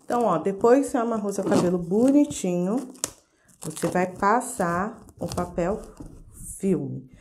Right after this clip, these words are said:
Depois eu aprendi essa dica que eu nem me aperreio mais pra comprar aquelas touquinhas de cabelo, aquelas touquinhas que a gente compra. Depois disso, nunca mais. Você vai começar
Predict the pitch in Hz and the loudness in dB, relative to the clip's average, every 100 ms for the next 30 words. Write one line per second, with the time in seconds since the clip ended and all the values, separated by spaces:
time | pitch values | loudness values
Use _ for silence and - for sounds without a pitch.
0 | - - 220 226 277 339 320 294 277 262 | -20 4 6 10 10 8 6 6 6 4
1 | 262 240 254 254 - 240 226 226 269 302 | 2 0 0 -2 0 2 4 4 8 8
2 | 294 294 254 233 247 220 202 226 - - | 8 6 4 4 4 2 0 -2 -8 -20
3 | _ - 214 220 233 - 233 220 202 208 | _ 0 6 6 4 0 0 4 4 4
4 | 208 214 214 208 208 202 196 180 185 - | 2 -2 2 4 4 4 2 0 0 4
5 | 240 247 - 220 214 233 - - - 180 | 2 2 -2 2 2 0 -4 -14 -16 -8
6 | 180 190 190 - - 180 156 147 151 175 | -4 -4 -4 0 0 4 2 2 0 -2
7 | 175 185 185 180 180 185 185 190 - - | -2 -4 -4 -6 -6 -6 -6 -6 -10 -12
8 | - - _ - 202 208 269 226 240 254 | -20 -20 _ -4 0 4 4 4 -2 0
9 | 302 285 240 220 247 254 269 208 147 151 | 2 2 4 6 6 8 6 6 4 -2
10 | - - - - _ 185 214 262 254 254 | -8 -20 -20 -20 _ 2 4 6 4 4
11 | 254 | 4